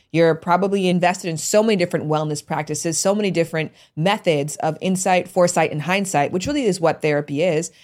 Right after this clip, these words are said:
And so talk therapy is not the only way that you can gain access to those things and the only ways that you can be mindful of your relationship and mindful and to improve your relationship. So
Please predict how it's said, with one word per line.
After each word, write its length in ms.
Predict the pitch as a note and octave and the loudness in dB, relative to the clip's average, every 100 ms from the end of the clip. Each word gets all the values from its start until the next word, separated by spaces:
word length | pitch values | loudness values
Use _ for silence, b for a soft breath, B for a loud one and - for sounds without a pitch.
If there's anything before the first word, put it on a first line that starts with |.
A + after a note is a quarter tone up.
| b b - | b b 0
And 320 | F3+ F3+ F3+ | 2 2 0
so 360 | F#3 E3+ D3 - | 2 0 -2 -8
talk 300 | - G3+ G3+ | 0 0 2
therapy 320 | F#3+ F#3 F#3 | 0 0 0
is 80 | F3 | -2
not 160 | F3+ F#3+ | -2 -6
the 120 | - | -8
only 380 | - E3+ F#3+ F3+ | -4 0 2 2
way 200 | D3+ D#3 | 2 0
that 100 | D#3 | 0
you 120 | C#3+ | -4
can 220 | D3+ D#3+ D3 | -4 -4 -2
gain 200 | D3+ D3 | 0 0
access 360 | C#3 - D3+ | -2 -4 -6
to 120 | - | -4
those 220 | D3+ C#3 - | -2 -2 -2
things 240 | D#3 D#3+ | -2 -2
and 80 | D3+ | -2
the 60 | |
only 200 | E3 F3+ | 2 2
ways 280 | D#3+ D3+ D3+ | 2 2 0
that 60 | C3+ | -2
you 100 | D3+ | -4
can 180 | D#3 D3 | -2 -2
be 320 | C#3+ C#3+ C#3 B _ | -2 -4 -6 B _
mindful 380 | D#3+ F#3+ A3 A#3+ | 0 0 2 0
of 100 | G#3+ | 2
your 100 | G#3+ | 2
relationship 640 | G3+ G3 G3 G3+ G3+ F#3 | 2 2 0 -2 -2 -2
and 100 | D#3+ | 0
mindful 360 | D3 D3+ D3+ D3+ | 0 0 0 -2
and 100 | C#3+ | -2
to 140 | D3+ | -2
improve 320 | C#3 G#3+ B3 | 0 2 4
your 100 | F#3 | 4
relationship. 640 | D3 C#3+ C#3 C#3+ - B2+ A#2+ | 2 2 -2 -4 -4 -6 -6
So 340 | - C#3+ C#3+ | -4 -2 -4